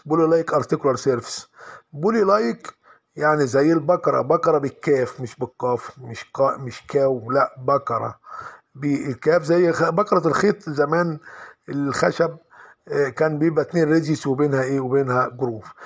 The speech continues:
دلوقتي ممكن نشوف البكرة دي في بتاع ال-، ال-، البكرة الخشب الكبيرة بتاعت الكابلات الكهربائية، آه، وكده. ممكن نلاقي برضو لو جبنا،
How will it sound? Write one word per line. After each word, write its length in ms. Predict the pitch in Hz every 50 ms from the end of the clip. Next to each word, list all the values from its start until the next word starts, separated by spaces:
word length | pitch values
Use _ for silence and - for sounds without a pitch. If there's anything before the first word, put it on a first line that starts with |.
| - - _ _
دلوقتي 220 | - 180 185 180 196
ممكن 200 | 196 170 196 180
نشوف 200 | 160 131 180 180
البكرة 380 | 165 151 170 170 - 160 156
دي 280 | 147 139 160 175 175 165
في 220 | 139 - 151 143
بتاع 320 | 139 135 - - 147 147 147
ال-، 220 | 143 139 139 139
ال-، 680 | 139 135 139 139 139 135 131 131 131 135 135 139 135 143
البكرة 320 | 147 151 165 180 175 - 170
الخشب 340 | 160 170 180 160 170 165
الكبيرة 580 | 156 - - 165 165 160 185 202 208 202 190 180
بتاعت 300 | 180 - - 180 180 -
الكابلات 420 | - _ - 156 151 160 156 156
الكهربائية، 680 | 139 _ - 147 135 135 131 135 - 147 143 139 135 - _ _ - - - - - - - - _ _
آه، 180 | - - 131 131
وكده. 340 | 127 - - 127 120 120 160
ممكن 220 | 190 185 - 196
نلاقي 220 | 185 185 202 208 196
برضو 260 | 190 208 202 190 185
لو 120 | 180 175
جبنا، 320 | 165 180 190 180 185 185